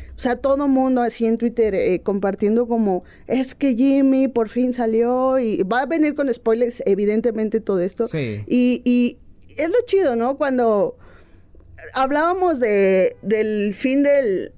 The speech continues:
Speaker 1: del streaming, como la muerte del streaming, pero creo que se refiere más bien a s-, a cine, porque en series creo que cuando viene este tipo de fenómenos, lo único que hace es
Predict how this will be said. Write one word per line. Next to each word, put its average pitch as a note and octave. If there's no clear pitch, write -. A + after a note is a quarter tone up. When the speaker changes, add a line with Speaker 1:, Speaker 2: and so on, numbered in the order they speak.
Speaker 1:
del A3
streaming, A#3+
como G#3+
la G3+
muerte A3+
del B3+
streaming, A#3+
pero C4+
creo C#4+
que G4+
se F4
refiere A#3+
más C#4
bien B3+
a C#4+
s-, -
a G#3+
cine, B3+
porque G#3
en B3
series F4
creo C#4+
que G#4+
cuando G#3+
viene B3
este D#4
tipo C4
de C4+
fenómenos, A#3
lo A3+
único C4+
que A3+
hace G#3
es -